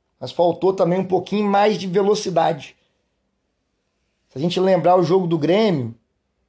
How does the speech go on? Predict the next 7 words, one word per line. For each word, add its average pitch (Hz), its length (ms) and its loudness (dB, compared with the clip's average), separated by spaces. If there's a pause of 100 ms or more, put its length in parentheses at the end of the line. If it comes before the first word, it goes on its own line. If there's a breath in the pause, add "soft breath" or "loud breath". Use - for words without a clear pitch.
(340)
mesmo 214 380 0
quando 214 280 0
tocava 185 460 2
de 170 60 -2
zagueiro 175 500 2
pra 185 160 2
zagueiro, 170 800 2